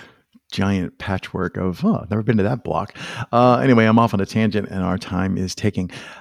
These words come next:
Uh, the question I wanted to ask you, so, um, f-, if people don't know, Robbie, uh, set off on a mission,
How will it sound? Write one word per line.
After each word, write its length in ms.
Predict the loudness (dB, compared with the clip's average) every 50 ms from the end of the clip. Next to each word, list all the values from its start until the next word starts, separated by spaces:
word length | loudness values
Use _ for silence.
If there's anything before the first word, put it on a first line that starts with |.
| -20 _ _ _ -2
Uh, 220 | 0 2 2 2
the 160 | 0 -2 -4 -4
question 420 | 0 4 4 4 4 4 4 4
I 60 | 4 4
wanted 240 | 4 4 4 2 2
to 100 | 0 -2
ask 260 | -2 -2 -4 -4 -4
you, 80 | -4 -4
so, 380 | -2 2 2 2 2 2 0 _ _ -8
um, 280 | -4 -2 -2 -2 -2 -6 -8
f-, 120 | -8 -10 -8 -4
if 160 | -4 -2 2
people 200 | 2 2 4 4
don't 180 | 4 2 2 2
know, 380 | 2 2 2 2 0 -2 -6 -8
Robbie, 640 | -6 0 0 2 2 2 0 0 0 0 -2 -4 _ -10
uh, 180 | -8 -8 -6 -6
set 200 | -6 -2 -2 -2
off 220 | -2 -2 -4 -2 -2
on 60 | 0
a 40 | 0
mission, 520 | 2 0 0 0 0 -2 0 0 -2 -4